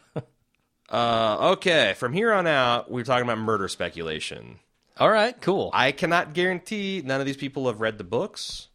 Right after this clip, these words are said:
Speaker 2: Okay.
Speaker 1: And I cannot comment on what's true and what's not because that wouldn't be fun.
Speaker 2: I will
Speaker 1: So
Speaker 2: speculate on what is
Speaker 1: I'm going
Speaker 2: cool
Speaker 1: to be
Speaker 2: and what is true.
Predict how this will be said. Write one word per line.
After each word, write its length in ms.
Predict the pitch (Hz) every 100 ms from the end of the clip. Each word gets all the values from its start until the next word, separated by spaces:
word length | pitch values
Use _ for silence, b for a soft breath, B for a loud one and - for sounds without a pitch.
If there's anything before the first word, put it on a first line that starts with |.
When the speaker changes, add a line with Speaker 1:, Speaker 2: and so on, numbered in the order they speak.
| 110
Speaker 2:
Okay. 260 | 101 113 -
Speaker 1:
And 140 | 113
I 80 | 120
cannot 340 | - 131 127
comment 460 | - 135 131 135 -
on 220 | 113 110
what's 200 | 113 -
true 240 | - 143
and 100 | 135
what's 240 | 117 110 -
not 440 | 107 117 180 -
because 340 | 110 - 98 95
that 160 | 95
wouldn't 220 | 104 95
be 100 | 98
fun. 520 | 98 95 95 101 139 143 -
Speaker 2:
I 240 | 107 127
will 180 | 156 131
Speaker 1:
So 60 | 117
Speaker 2:
speculate 540 | - 135 - 107 101
on 80 | 101
what 200 | 104 147
is 80 | 190
Speaker 1:
I'm 60 | 165
going 220 | 160 143
Speaker 2:
cool 180 | 135 139
Speaker 1:
to 40 |
be 420 | 131 127 120 117
Speaker 2:
and 260 | - 110 113
what 160 | 117 120
is 100 | -
true. 220 | -